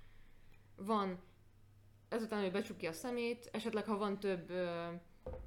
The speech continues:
szerep, akkor azokon is végig kell így menni, hogy mindenki becsukja a szemét, kinyitja az, akinek éppen, de meg mindenki a saját szerepkörét ugye így lefedi, meg tudja, hogy ki a gyilkos, ki a szemtanú, meg ilyesmi, és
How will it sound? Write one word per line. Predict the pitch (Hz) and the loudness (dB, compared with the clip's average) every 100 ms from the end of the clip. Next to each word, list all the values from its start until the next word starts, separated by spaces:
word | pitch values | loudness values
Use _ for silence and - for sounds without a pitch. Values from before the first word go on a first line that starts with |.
| - - | -10 -12
szerep, | - - 202 196 190 | -6 0 2 2 0
akkor | 180 185 | 0 2
azokon | 190 180 180 | 2 2 0
is | 170 | 0
végig | 185 180 175 | 2 2 0
kell | 170 | -2
így | 160 | -2
menni, | 170 214 214 | 0 2 4
hogy | 190 | 4
mindenki | 196 170 170 | 2 0 0
becsukja | 196 202 196 | 0 2 -2
a | |
szemét, | 190 202 190 196 | -2 -2 0 -2
kinyitja | 196 190 180 180 170 | -2 -4 -4 0 -2
az, | 170 | -2
akinek | 170 170 156 - | -6 -6 -8 -6
éppen, | 151 - - - | -8 -8 -10 -8
de | 160 | -2
meg | 185 - - - - - - | 0 0 -4 -16 -20 -20 -6
mindenki | 202 233 202 208 196 | 0 4 4 4 2
a | - | 0
saját | 180 214 185 180 | 0 2 2 2
szerepkörét | 196 175 - 170 170 | -2 -2 -2 -4 -4
ugye | 175 160 156 156 - - | -4 -2 -2 -2 -6 -8
így | 175 - - | -8 -8 -10
lefedi, | - 170 - 185 214 208 208 | -6 -6 -2 0 0 0 -2
meg | 180 | -6
tudja, | - 170 | -4 -2
hogy | 160 | -2
ki | 165 | -2
a | 160 | -4
gyilkos, | 165 220 208 196 - | 2 2 2 -4 -6
ki | |
a | - | -10
szemtanú, | - 196 190 180 175 | -4 -4 -4 -6 -6
meg | 156 180 | -6 -4
ilyesmi, | 214 214 226 226 - - - - - - | -4 -6 -8 -6 -6 -2 0 2 0 -2
és | - 190 180 185 - | 0 2 2 0 -4